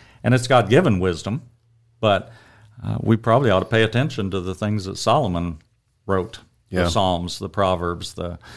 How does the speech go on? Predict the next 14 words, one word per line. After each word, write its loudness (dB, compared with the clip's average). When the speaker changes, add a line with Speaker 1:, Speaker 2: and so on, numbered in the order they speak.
Speaker 1:
uh, -2
Ecclesiastes, -4
you -4
know, -4
those -4
kind -4
of -6
things. -8
So, -2
uh, 8
verse 4
fourteen 0
and -4
fifteen, -2